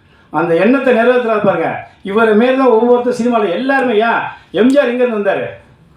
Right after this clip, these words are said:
இலங்கையில பிறந்தாரு, கேரளால இருந்தாரு, தமிழ்நாட்டு வந்தாரு, முதலமைச்சராரு. அதே மாதிரி அவர் பாரு, எங்க பிறந்து, எங்க வளர்ந்து, எங்க படம் எடுக்காது, இதெல்லாம் யோசிச்சு பாருங்க. சினிமாங்கிறது, நான் ஏற்கனவே ஒரு நாலு நாள் டி ராஜேந்திரோட போய் ஒரு ஃபங்க்ஷன் கலந்து சொன்னேன்.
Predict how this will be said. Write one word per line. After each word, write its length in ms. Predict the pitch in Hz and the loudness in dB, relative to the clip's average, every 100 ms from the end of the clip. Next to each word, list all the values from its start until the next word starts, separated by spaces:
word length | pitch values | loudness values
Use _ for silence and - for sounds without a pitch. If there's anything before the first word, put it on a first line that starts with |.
| _ _ _ _ - | _ _ _ _ -4
இலங்கையில 280 | 190 214 196 196 | 0 2 2 0
பிறந்தாரு, 520 | 208 208 214 220 233 - - | -2 -2 -4 -4 -8 -10 -2
கேரளால 360 | 190 196 175 | 2 2 0
இருந்தாரு, 460 | 196 214 220 214 240 - _ - | -2 -2 0 0 -2 -6 _ -4
தமிழ்நாட்டு 460 | 170 208 202 190 | 0 2 2 2
வந்தாரு, 280 | 214 226 240 - 233 | 2 2 0 0 0
முதலமைச்சராரு. 640 | 294 269 - 175 156 120 - - _ - | 0 0 0 0 0 -4 -8 -16 _ -4
அதே 200 | 170 220 | -2 0
மாதிரி 220 | 254 262 | 0 2
அவர் 140 | 214 | 2
பாரு, 220 | 196 220 196 | 2 0 0
எங்க 200 | 240 247 | 0 0
பிறந்து, 320 | 202 240 226 | 0 2 2
எங்க 180 | 226 220 | 2 0
வளர்ந்து, 200 | 220 233 | 0 0
எங்க 120 | 220 | 0
படம் 260 | 214 247 | 0 2
எடுக்காது, 200 | 220 190 | 2 0
இதெல்லாம் 280 | 226 320 269 | 0 -2 0
யோசிச்சு 300 | 330 359 370 | 0 0 0
பாருங்க. 360 | 277 233 196 - - - _ _ _ _ - | 0 0 -4 -8 -12 -20 _ _ _ _ -2
சினிமாங்கிறது, 1000 | 208 262 269 269 247 226 202 202 220 220 - - _ _ _ | 2 6 6 6 4 0 0 2 2 0 -4 -16 _ _ _
நான் 240 | 175 190 | -2 0
ஏற்கனவே 440 | 190 220 226 226 196 | 2 2 2 2 0
ஒரு 120 | 180 | 0
நாலு 260 | 190 214 226 | 0 0 -2
நாள் 160 | 226 | -2
டி 160 | 214 233 | 0 0
ராஜேந்திரோட 420 | 214 202 202 208 | 0 0 0 2
போய் 160 | 202 202 | 4 2
ஒரு 140 | 185 | 2
ஃபங்க்ஷன் 300 | 202 202 208 | -2 -2 0
கலந்து 240 | 196 190 | 0 0
சொன்னேன். 460 | - 185 202 165 185 | 0 0 0 0 0